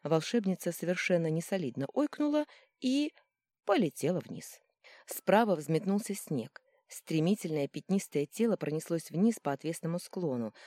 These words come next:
руля хвостом, а толстая, вооруженная огромными когтями лапа загребала воздух вместе с капюшоном Витиного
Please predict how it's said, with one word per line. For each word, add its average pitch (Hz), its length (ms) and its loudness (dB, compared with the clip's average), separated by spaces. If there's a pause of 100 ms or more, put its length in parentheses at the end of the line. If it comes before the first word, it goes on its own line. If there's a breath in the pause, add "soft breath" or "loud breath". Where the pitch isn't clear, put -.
(120)
руля 170 280 2
хвостом, - 580 -6 (400 soft breath)
а 127 120 0
толстая, 196 640 -2 (200 loud breath)
вооруженная 156 720 2
огромными 170 440 0
когтями 139 460 -2
лапа 170 420 -4 (300 loud breath)
загребала 175 640 2
воздух 233 480 0
вместе 180 340 -4
с - 60 -18
капюшоном 233 600 0 (200 loud breath)
Витиного 190 720 -2